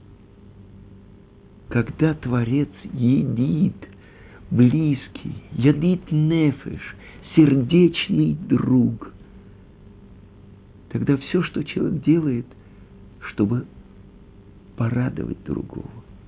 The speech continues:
И это то, что делал мой учитель. Это тайна того, как мы должны почитать еврейских мудрецов.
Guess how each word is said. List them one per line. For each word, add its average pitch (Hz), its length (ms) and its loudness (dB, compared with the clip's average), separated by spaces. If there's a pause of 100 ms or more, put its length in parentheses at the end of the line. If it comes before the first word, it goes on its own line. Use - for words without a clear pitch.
(1300)
И 98 100 -2
это - 280 -2
то, - 240 -2
что - 280 -4
делал 98 340 2
мой 160 260 -2
учитель. - 460 -6 (2000)
Это 127 540 -2 (440)
тайна 110 520 2 (260)
того, 120 500 -2 (680)
как - 260 -2
мы 143 80 4
должны 127 380 2
почитать 147 880 -2
еврейских 123 760 -2
мудрецов. - 720 -4